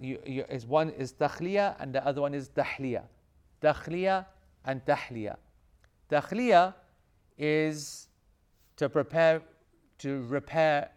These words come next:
post deficiencies. That's to fix. Takhliya means to fix. And a tahliya is when you, yani, uh,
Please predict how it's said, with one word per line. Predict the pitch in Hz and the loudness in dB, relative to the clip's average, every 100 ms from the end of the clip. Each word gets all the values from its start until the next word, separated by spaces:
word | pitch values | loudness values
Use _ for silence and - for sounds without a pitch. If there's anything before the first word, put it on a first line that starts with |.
| _ _ - | _ _ -2
post | 143 139 - - - | 0 0 -6 -18 -12
deficiencies. | 131 - 143 131 123 120 127 - _ _ _ _ _ _ _ | -8 -4 -6 -6 -10 -10 -10 -14 _ _ _ _ _ _ _
That's | 131 - | -8 -6
to | 131 | -4
fix. | - 147 - - - _ _ | 2 2 0 -16 -18 _ _
Takhliya | 156 135 156 165 151 | 0 0 2 2 2
means | 147 135 | 0 -6
to | 143 131 | -6 -8
fix. | - 196 196 - - _ _ _ _ _ - | 0 0 0 -10 -20 _ _ _ _ _ -6
And | 135 | -4
a | 143 | -2
tahliya | - 208 - 160 147 151 160 - _ _ _ _ - | 6 6 6 0 4 4 2 -6 _ _ _ _ -4
is | 135 139 139 123 | 0 0 -2 -4
when | 135 143 | -4 -2
you, | 143 151 170 180 _ _ _ _ - | -4 -6 -6 -8 _ _ _ _ -4
yani, | 131 135 139 160 160 _ _ _ _ _ _ - | 0 0 -2 -6 -10 _ _ _ _ _ _ -10
uh, | 127 127 127 123 120 117 110 | -4 -2 0 -2 -2 -2 -4